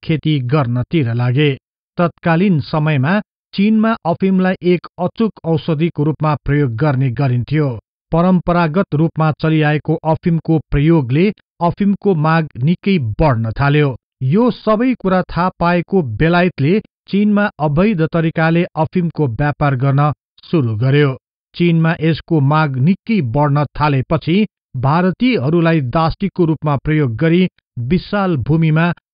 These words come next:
अफिम खेती गरिन थाल्यो। यसपछि बेलायतीहरूको मुख्य व्यापार नै अफिम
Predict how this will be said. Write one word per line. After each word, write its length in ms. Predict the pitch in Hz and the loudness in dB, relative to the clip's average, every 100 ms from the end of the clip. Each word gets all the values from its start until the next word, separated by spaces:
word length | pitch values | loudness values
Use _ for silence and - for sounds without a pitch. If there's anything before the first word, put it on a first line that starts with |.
| - | -4
अफिम 340 | 170 - 196 170 - | -2 0 0 0 -2
खेती 320 | 160 147 139 117 | -4 0 -2 -2
गरिन 380 | 117 147 110 110 | 0 0 0 -4
थाल्यो। 440 | 139 143 147 143 120 _ - | -2 2 2 0 -4 _ -4
यसपछि 680 | 147 143 - - 147 - 170 180 - - 131 117 | 0 0 -4 -4 -4 0 0 0 -2 -14 -8 -2
बेलायतीहरूको 920 | 180 196 196 - 254 151 175 - 185 | 0 2 0 0 0 2 -2 0 0
मुख्य 540 | 131 175 196 - 262 165 101 | 2 0 -2 -4 -2 -2 -4
व्यापार 380 | 151 151 - 175 | -2 -2 0 0
नै 200 | 147 160 160 _ - | 0 0 -2 _ -8
अफिम 520 | 151 139 151 151 143 | -6 -2 0 2 0